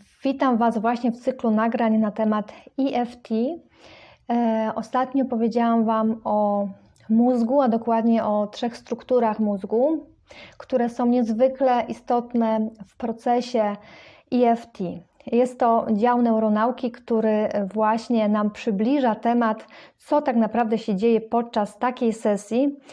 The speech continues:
e, E F T. E, i żeby bardziej zrozumieć to, czym E F T jest i jak działa. Ponieważ nie trzeba w E F T wierzyć,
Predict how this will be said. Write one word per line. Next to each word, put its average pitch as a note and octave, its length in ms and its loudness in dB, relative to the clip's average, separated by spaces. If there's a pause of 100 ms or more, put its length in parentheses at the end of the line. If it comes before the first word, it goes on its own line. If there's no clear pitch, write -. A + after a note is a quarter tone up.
(340)
e, - 40 0 (400)
E A3+ 140 2
F G3+ 140 -6
T. - 140 -4 (1400)
E, A3 360 2
i D4 440 0
żeby B3 220 0
bardziej C#4 340 2
zrozumieć A#3+ 1000 0 (600)
to, C4+ 480 2 (840)
czym D#4 340 0
E A3+ 340 0
F A3 120 -4
T - 140 -6
jest G#3 520 0
i A#3+ 40 0
jak C4+ 200 2
działa. G#3+ 460 0 (720)
Ponieważ C4+ 600 2 (120)
nie C4 160 4
trzeba C4+ 380 0
w A#3 80 -4
E A3+ 100 0
F G#3+ 140 -6
T A3 180 -4
wierzyć, G#3 800 0